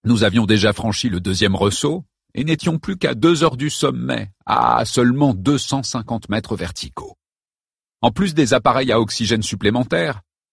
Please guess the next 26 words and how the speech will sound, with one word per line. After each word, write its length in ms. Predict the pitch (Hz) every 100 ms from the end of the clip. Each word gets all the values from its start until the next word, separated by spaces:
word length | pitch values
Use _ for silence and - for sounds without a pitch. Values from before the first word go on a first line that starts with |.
| _
nous 100 | 117
disposions 540 | 113 139 - 131 127 131
de 100 | 101
la 120 | 87
grande 260 | 101 127
tente 180 | 107 127
de 80 | 110
Reggie, 560 | 95 95 92 123 170 -
dont 180 | - 107
nous 180 | 101 98
pourrions 480 | - 131 107 135 131
nous 120 | 101
servir 440 | - 98 123 180
si 160 | - 120
le 120 | 98
mauvais 320 | 104 113 110
temps 240 | 107 139 127
nous 160 | 98
contraignait 480 | - 117 - 113 127
à 60 | 95
bivouaquer. 540 | 101 98 101 - 160 - _ _ _ _ _ _
Pour 160 | 147 -
toutes 280 | - 220 185
les 180 | 120
expéditions 560 | 127 - 131 123 - 135
précédentes, 640 | 131 110 131 175 190 -